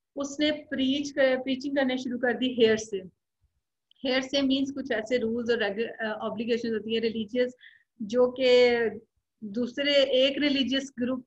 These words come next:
को पसंद होती है और दूसरे religious group, अ, के, अ, समझ लें उनके beliefs के against जा रही होती है, वो उसको नापसंद कर रहे होते हैं।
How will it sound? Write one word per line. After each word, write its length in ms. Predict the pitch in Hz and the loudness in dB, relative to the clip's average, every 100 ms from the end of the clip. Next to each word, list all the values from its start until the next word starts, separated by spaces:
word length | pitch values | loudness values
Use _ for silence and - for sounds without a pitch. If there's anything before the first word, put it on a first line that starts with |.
| - | -4
को 140 | 254 | -2
पसंद 460 | 254 226 214 220 240 | -2 -4 -2 0 0
होती 200 | 247 247 | 0 0
है 60 | |
और 80 | 233 | 0
दूसरे 340 | 214 220 254 240 | 0 -4 -4 -4
religious 480 | 226 226 226 220 - | -4 -4 -4 -8 -6
group, 140 | 233 - _ 240 | -8 -8 _ -2
अ, 380 | 233 226 220 - _ | 0 0 -2 -6 _
के, 240 | 254 240 240 233 - _ _ | -2 0 0 -2 -16 _ _
अ, 360 | 226 220 220 214 - - 233 220 - - | -2 0 -2 -4 -8 -10 -6 -6 -8 -6
समझ 340 | 254 233 226 | -4 -4 -4
लें 80 | 240 | -4
उनके 280 | 240 233 226 | -2 -2 0
beliefs 460 | 220 226 240 233 | 0 0 -2 -4
के 180 | - 254 | -2 0
against 540 | 226 190 220 247 240 | 0 0 0 0 -2
जा 220 | 208 214 208 | -2 0 0
रही 160 | 226 | -2
होती 220 | 208 214 | -4 -4
है, 80 | 226 | -4
वो 320 | 226 220 202 - | 0 -2 -4 -8
उसको 360 | 240 233 - 233 | -8 -6 -4 -2
नापसंद 640 | 220 240 254 247 233 208 | 0 0 -2 -4 -2 -2
कर 180 | 208 196 | -4 -2
रहे 80 | 196 | -4
होते 180 | - | -6
हैं। 60 | 202 | -12